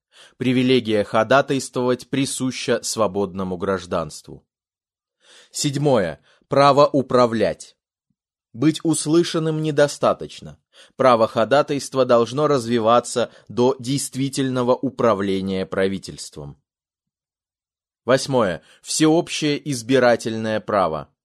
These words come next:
Представительная форма правления предполагает наличие разумного, образованного и представительного состава избирателей. Характер такого правительства всегда будет определяться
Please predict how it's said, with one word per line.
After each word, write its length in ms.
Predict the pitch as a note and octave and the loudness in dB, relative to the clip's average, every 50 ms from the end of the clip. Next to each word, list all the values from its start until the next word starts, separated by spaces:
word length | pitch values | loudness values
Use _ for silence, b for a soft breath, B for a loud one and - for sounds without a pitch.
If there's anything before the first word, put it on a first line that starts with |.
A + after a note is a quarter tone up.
| _ _ _ _ _ _ _ _ _ _ _ _ _ _ _ _ | _ _ _ _ _ _ _ _ _ _ _ _ _ _ _ _
Представительная 920 | - A2 A#2+ A#2 - - - C3 C3 C#3+ D3 C#3+ - B2+ B2+ B2+ B2 B2 A#2+ | -6 -4 -4 -4 -4 0 2 2 2 2 0 -2 -4 -4 -2 -2 0 -2 -2
форма 360 | A#2 - B2+ A2+ G#2+ A2 A2 | -2 0 0 0 2 0 -2
правления 640 | G2+ - A#2 A#2 A#2 B2+ C#3+ D#3+ D#3+ D#3+ D#3 D3 C#3 | -2 2 2 2 2 2 0 -2 -2 -2 -2 -2 -2
предполагает 880 | C3 - B2 A#2+ - _ A#2+ A#2+ A#2+ A#2+ A#2+ B2+ D3 D3+ D#3 D3 - C#3 | -2 -2 -4 -4 -2 _ 2 4 4 4 4 2 2 2 2 2 0 -2
наличие 680 | B2 A#2+ A#2+ B2 C3+ D3 C#3 - - B2+ B2 A#2+ A2+ B B B B | -2 0 0 0 -2 -4 -6 -4 0 0 0 0 0 B B B B
разумного, 800 | - B2+ C3+ C#3 C3+ A#2 A#2+ D3+ E3+ E3 E3 D#3+ D#3 D3+ D3+ D3+ | -2 2 4 4 2 2 0 -2 -2 -2 -2 -2 -2 0 0 2
образованного 1080 | - B2 A#2+ A2 B2 B2 B2 A#2 G#2+ C3+ C#3+ C3+ B2+ B2+ B2 B2 A#2+ A#2+ A#2 A#2 A2+ b b b | 2 0 0 2 4 4 4 4 2 0 0 2 2 2 2 0 0 0 0 -2 -4 b b b
и 100 | - C3 C3 | -4 -4 -2
представительного 1120 | C3 C3 C3 B2+ B2+ - - - A2+ G#2+ A2 B2 B2 B2 - A#2+ A#2+ A#2 A2+ A2 G#2+ G#2+ G2+ | -2 0 -2 -2 -2 -4 -2 0 0 2 2 0 -2 -2 -4 -4 -4 -2 -2 -2 -2 -2 -2
состава 560 | - - G#2 F#2+ - - - G2+ G2+ G2 G2 | -2 -4 -4 -4 -4 -4 0 0 0 0 -2
избирателей. 1040 | F#2+ - G2+ F#2 F2 F2 G#2 G#2+ G2+ G2+ F#2 D#2+ - - D#2 C#2 C2+ C2 _ _ _ _ _ _ b b b b b b | -4 -4 -8 -12 -10 -4 -2 0 0 0 0 -2 -4 -12 -16 -16 -16 -18 _ _ _ _ _ _ b b b b b b
Характер 540 | b - C3 C3 D3+ D#3+ D3+ - - B2 A2 | b 2 4 6 6 4 4 2 -4 -4 0
такого 400 | - C3 B2 - D3+ C#3+ B2+ A2 | 0 0 0 2 0 0 0 0
правительства 760 | - B2 B2 B2+ C#3 F3+ F#3 - D3 B2+ - _ A#2+ A2+ G2+ | 0 2 0 0 0 -2 -4 -6 -8 -10 -10 _ -8 -8 -8
всегда 400 | - - A#2+ G#2 A#2 C#3+ D#3 D3+ | -8 -10 -10 -2 0 2 2 2
будет 320 | C#3 D3 C3+ C3 B2 - | 2 -2 -6 -6 -4 -4
определяться 800 | A2 - A#2 G#2+ G2 G#2 G#2+ G#2+ B2 B2+ B2 - - - B2+ A#2 | -4 -4 -6 -10 -8 -6 -2 2 2 2 2 0 -2 -2 -2 -2